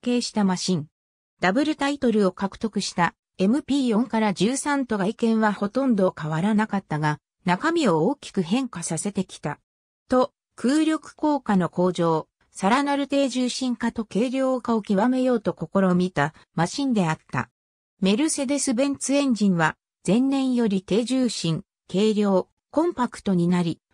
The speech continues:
ハイパワーエンジンに仕上がっていたものの、ピーキーでドライバビリティが良くなかった。また、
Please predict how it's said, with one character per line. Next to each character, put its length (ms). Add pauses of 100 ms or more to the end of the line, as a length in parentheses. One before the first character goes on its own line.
ハ 180
イ 80
パ 160
ワ 320
ー 60
エ 80
ン 80
ジ 160
ン 60
に 100
仕 160
上 120
が 120
っ 80
て 100
い 100
た 140
も 140
の 160
の、 180 (220)
ピ 200
ー 60
キ 240
ー 20
で 220 (240)
ド 100
ラ 140
イ 100
バ 140
ビ 140
リ 120
テ 120
ィ 20
が 120
良 140
く 140
な 100
か 120
っ 80 (100)
た。 180 (540)
ま 140
た、 260